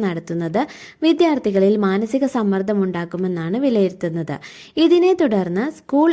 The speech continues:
അർദ്ധവാർഷിക പരീക്ഷ ഒറ്റ ഘട്ട-, ഘട്ടമായി നടത്താനാണ് വിദ്യാഭ്യാസ വകുപ്പിൻ്റെ ആലോചന. ഡിസംബർ പതിനഞ്ചിന് അർദ്ധവാർഷിക പരീക്ഷ ആരംഭിച്ച് ഇരുപത്തിമൂന്നിന് പൂർത്തിയാക്കാനാണ്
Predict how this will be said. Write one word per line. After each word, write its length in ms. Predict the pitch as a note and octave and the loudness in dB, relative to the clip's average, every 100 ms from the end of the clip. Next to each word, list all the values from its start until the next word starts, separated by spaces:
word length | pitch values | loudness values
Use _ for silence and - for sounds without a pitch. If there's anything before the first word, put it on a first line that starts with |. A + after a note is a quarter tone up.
| - A3 | 0 -4
അർദ്ധവാർഷിക 640 | G3+ G3+ G3+ F#3+ G3+ G3+ G3 | -2 0 0 -2 -4 -4 -4
പരീക്ഷ 360 | F3 E3 E3 A#3+ C#4+ - - D4 | -6 -6 -4 -4 -4 -8 -6 -2
ഒറ്റ 240 | E4 - F#4+ | 0 2 2
ഘട്ട-, 360 | D4+ G#3+ G#3+ G3+ - - G#3+ | 2 0 -2 -4 -6 -6 -4
ഘട്ടമായി 520 | G#3+ A#3 G#3 F#3+ A3+ A#3+ | -2 0 2 2 2 0
നടത്താനാണ് 600 | F#3 F3+ F#3+ F3+ F3 C4+ D4 | -2 -2 -2 -2 -4 -2 -2
വിദ്യാഭ്യാസ 500 | G3+ G3+ F#3+ F3 F#3 E3+ | 0 -2 -2 -4 -4 -6
വകുപ്പിൻ്റെ 480 | E3 E3 F3 F3+ B3 G#3+ | -6 -6 -6 -4 -2 0
ആലോചന. 500 | F#3 E3+ D#3+ D#3+ D3 D3 - - - E4 | -2 -2 -4 -6 -8 -10 -18 -16 -2 0
ഡിസംബർ 400 | F4+ E4+ F4 F#4 C#4 | 2 4 4 2 0
പതിനഞ്ചിന് 680 | A3 A3+ G#3+ G#3 F#3 G3+ C#4+ - A3 | -2 0 0 0 -2 -2 -4 -4 -2
അർദ്ധവാർഷിക 640 | A#3 C#4 C4 A#3+ A#3 A3+ G#3+ | 0 2 2 0 -2 -4 -2
പരീക്ഷ 360 | F#3+ E3+ E3+ G3 - F3 | -2 -2 -4 -4 -4 -4
ആരംഭിച്ച് 500 | F3 E3+ E3 E3+ D#4 E4+ - - E4+ | -4 -6 -6 -2 -2 -2 -12 0 4
ഇരുപത്തിമൂന്നിന് 800 | F4 E4+ F4 D4 B3 A#3 A#3+ C4+ A3 | 4 4 2 2 2 0 0 0 0
പൂർത്തിയാക്കാനാണ് 920 | G3 - G3+ G3 F3+ E3+ E3 E3 | -2 0 0 -2 -4 -6 -4 -4